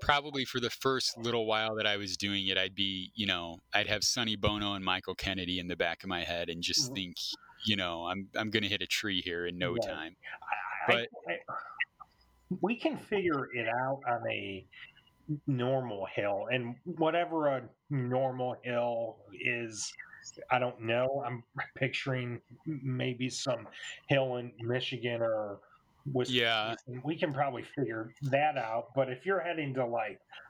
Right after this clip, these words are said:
Speaker 2: fucking Colorado or Wyoming or Utah, that's probably out of the question.
Speaker 1: Yeah, I mean, y-, you know, I don't wanna start off on some hill like Devil's Run or <laughs> something,
Speaker 2: Right.
Speaker 1: you
Speaker 2: Yeah.
Speaker 1: know?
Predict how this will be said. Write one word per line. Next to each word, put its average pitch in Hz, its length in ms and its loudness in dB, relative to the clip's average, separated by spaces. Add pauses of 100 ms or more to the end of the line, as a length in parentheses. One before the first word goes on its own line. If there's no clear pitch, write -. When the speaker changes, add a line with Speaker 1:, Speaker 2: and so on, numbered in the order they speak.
(220)
Speaker 2:
fucking 117 520 0 (440)
Colorado 135 880 4
or 110 420 -2 (280)
Wyoming 127 680 2
or 113 140 -2
Utah, 120 640 2
that's 131 200 -4 (140)
probably 127 340 2
out 113 140 2
of - 80 -4
the 101 60 -8
question. - 560 -4 (300)
Speaker 1:
Yeah, 143 800 2
I 139 120 4
mean, 123 380 0
y-, 135 60 -2
you 135 360 0
know, 110 120 6
I 107 120 6
don't 113 180 2
wanna 110 200 2
start 107 420 4
off 104 200 4
on 104 140 0
some 101 260 0
hill 104 400 4
like 98 200 2 (200)
Devil's 107 460 4
Run 95 380 2
or 92 100 0
<laughs> - 40 8
something, - 460 2
Speaker 2:
Right. - 200 -2 (220)
Speaker 1:
you 139 200 4
Speaker 2:
Yeah. 127 80 4
Speaker 1:
know? 135 260 -2